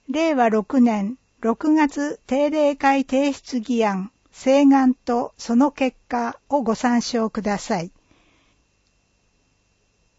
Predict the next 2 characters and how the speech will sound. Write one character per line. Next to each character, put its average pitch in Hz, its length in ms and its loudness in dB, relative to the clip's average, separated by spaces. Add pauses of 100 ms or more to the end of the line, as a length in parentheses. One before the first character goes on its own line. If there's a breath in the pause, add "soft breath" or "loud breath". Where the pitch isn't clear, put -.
(1700)
六 240 360 -2
月 285 560 -4